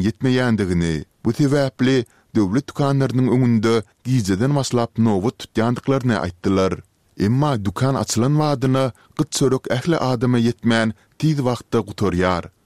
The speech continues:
Bu sebäpli nowaty duran adamlaryň arasynda häli simdi dawa jenjeller, hatda ýakalaşma hadiselleri ýüze çykýar. Gosmaçy çykda jedip çörek satyn almak başartsa da,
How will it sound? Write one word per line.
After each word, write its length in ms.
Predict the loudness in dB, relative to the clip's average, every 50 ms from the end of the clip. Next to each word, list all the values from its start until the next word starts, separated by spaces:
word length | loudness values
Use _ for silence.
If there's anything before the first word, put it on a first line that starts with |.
| _ _ -4
Bu 100 | -2 0
sebäpli 520 | 2 2 2 2 2 0 -2 -2 0 0 2 2
nowaty 360 | 2 2 0 -2 -2 -4 -4 -2
duran 200 | 0 0 0 0
adamlaryň 520 | 0 0 0 0 0 0 0 0 0 0 0
arasynda 680 | 0 0 -2 -4 -4 -2 0 2 2 2 2 2 0 -2 -4 _ _ _ _
häli 340 | -4 0 0 2 2 0 -2
simdi 580 | -4 -2 0 0 0 2 2 0 0 -2 -2 -2
dawa 400 | -2 0 0 0 0 -2 -2 -2 0
jenjeller, 680 | 0 2 2 2 0 0 0 0 0 0 0 -2 -4 -6 _ _ _ _
hatda 480 | -8 -4 -4 -4 -4 _ _ -2 0 0 -2 -2 -2 -2
ýakalaşma 560 | -2 -2 -2 -2 -2 -2 -2 -2 -2 -2 -2
hadiselleri 680 | -2 0 -2 -2 0 -2 -2 0 0 0 2 2 0 -2
ýüze 320 | -2 -4 -4 -2 -2 -2 -2 -4
çykýar. 460 | -8 -4 -2 0 2 2 2 0 -2 -6 _ _ _ _ _ _ _ -4
Gosmaçy 460 | -2 -2 -2 -2 -2 -2 -2 -2 -6
çykda 320 | -6 -8 -6 _ -2 -2 0
jedip 380 | 0 0 0 0 -2 -6 _ -6
çörek 280 | -4 -2 0 0 0
satyn 260 | -2 -4 -4 -2 -2
almak 360 | 0 0 2 0 0 -2 -2 -4
başartsa 520 | -4 -2 -2 -4 -4 -4 -2 -2 0 2
da, 240 | 2 2 0 0